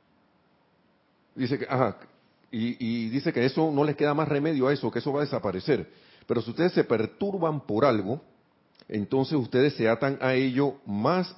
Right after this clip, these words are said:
y más porque su sentimiento está actuando, su sentimiento está actuando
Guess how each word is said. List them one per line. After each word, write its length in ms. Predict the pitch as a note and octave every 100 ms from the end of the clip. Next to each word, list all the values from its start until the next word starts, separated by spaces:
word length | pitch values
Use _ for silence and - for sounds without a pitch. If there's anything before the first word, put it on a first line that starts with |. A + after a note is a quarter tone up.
| -
y 140 | C3+
más 400 | C3 C#3 C#3+ - _ _ - _
porque 240 | - B2 C3
su 100 | A#2+
sentimiento 720 | C#3 A2+ A2+ A2+ C3 D3+ C#3+
está 200 | C3+ -
actuando, 720 | C3 - - D#3 C3 F#2+ F#2 F#2+
su 160 | - A2
sentimiento 1200 | - - D#3+ C#3 C3 B2 A2+ C#3+ D3+ C3 A#2+ C#3+ -
está 400 | F#2+ - G3 -
actuando 800 | G#2+ - _ B2 B2+ B2 B2+